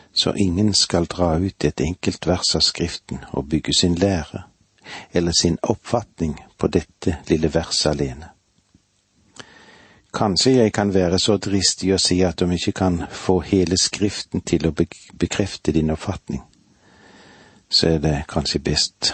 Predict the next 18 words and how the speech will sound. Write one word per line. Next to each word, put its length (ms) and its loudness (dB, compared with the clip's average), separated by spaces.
at 220 -2
du 80 -6
skifter 640 -4
oppfatning. 540 -8
Simon 420 4
Peter 400 0
sier 340 2
altså 380 0
at 100 -10
ingen 380 0
del 280 2
av 120 2
Skriften 500 -4
skal 360 -2
tolkes 800 -4
ved 140 -2
seg 240 -2
selv. 400 -2